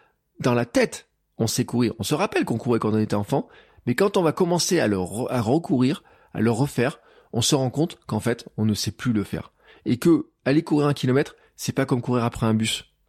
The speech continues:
Courir un cent mètres après un bus en étant essoufflé, c'est, j'ai envie de dire, c'est de, de l'instinct en fait. C'est l'instinct de survie ou presque. Mais courir, se dire, là aujourd'hui je vais courir dix minutes, vingt minutes, une demi-heure,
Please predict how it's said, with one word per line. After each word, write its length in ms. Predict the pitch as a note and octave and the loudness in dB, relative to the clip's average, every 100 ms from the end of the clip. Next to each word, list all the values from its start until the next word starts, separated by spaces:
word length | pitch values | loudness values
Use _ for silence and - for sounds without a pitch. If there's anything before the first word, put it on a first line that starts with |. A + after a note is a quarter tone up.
| _ _ _ | _ _ _
Courir 420 | E3+ F#3 F#3+ G#2+ | 2 4 4 2
un 80 | A#2 | 0
cent 200 | - E3+ | 2 2
mètres 220 | D#3 - | 2 0
après 180 | - C3 | -2 0
un 100 | B2 | 2
bus 240 | C#3 - - - - _ - | 2 -2 -6 -20 -20 _ -2
en 160 | A2+ | 2
étant 240 | C3 C3+ C3+ | 2 4 2
essoufflé, 560 | B2 B2+ - D3+ F3 - _ _ | 0 -2 2 2 2 -6 _ _
c'est, 360 | - C3+ C3 - | -2 2 2 2
j'ai 140 | A#2+ | 0
envie 180 | A#2+ A#2 | 0 0
de 40 | A2+ | 0
dire, 180 | D#3+ | -2
c'est 160 | - A2+ | 0 0
de, 100 | A2 | 2
de 100 | A#2 | 4
l'instinct 420 | A#2+ B2 - B2+ | 2 0 0 0
en 100 | G#2+ | 0
fait. 180 | - F2 | -2 -4
C'est 180 | - A2 | -2 0
l'instinct 320 | A2 - - | 0 0 -2
de 40 | A2+ | 0
survie 360 | - G2 A#2 | 0 0 0
ou 40 | A2 | 0
presque. 380 | - G2+ - - - - _ | 0 -4 -6 -18 -18 -20 _
Mais 100 | A#2 | -4
courir, 560 | - A3 F#3 G3+ C3+ G2 | 0 0 2 2 2 -2
se 80 | B2 | -2
dire, 240 | B2+ G#2 - | 0 -2 -2
là 160 | A2+ D#3 | 2 4
aujourd'hui 260 | D#3 D3 | 4 2
je 60 | C3+ | 0
vais 80 | B2+ | 0
courir 400 | C3+ C3+ B2 - _ _ _ _ _ _ - | 2 2 0 -4 _ _ _ _ _ _ -8
dix 160 | A2 C3 | 0 4
minutes, 340 | C#3+ C#3 - _ A2 | 4 2 -4 _ 0
vingt 80 | A#2+ | 2
minutes, 260 | C3+ C3 | 2 0
une 80 | - | 0
demi-heure, 400 | B2+ C3+ A#2+ | 2 2 2